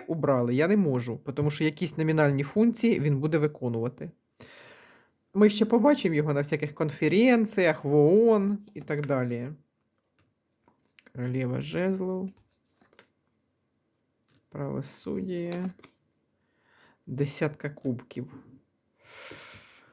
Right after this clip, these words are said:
Ми можемо від нього почути ще якісь заяви про якісь закони, про якісь переговори, але десятка кубків,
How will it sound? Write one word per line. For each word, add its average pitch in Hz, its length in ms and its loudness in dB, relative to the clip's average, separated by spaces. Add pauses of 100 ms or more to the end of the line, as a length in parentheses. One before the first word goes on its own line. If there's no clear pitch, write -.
(180)
Ми 247 240 4
можемо 320 300 6
від 233 80 4
нього 247 200 6
почути 214 360 -2
ще 190 160 -2
якісь 190 240 -2
заяви 254 680 2
про 170 220 -6
якісь 175 300 -2
закони, 254 840 2
про 185 120 -4
якісь 165 280 -6
переговори, 180 960 2
але 190 420 2
десятка 170 560 -4
кубків, 196 560 -4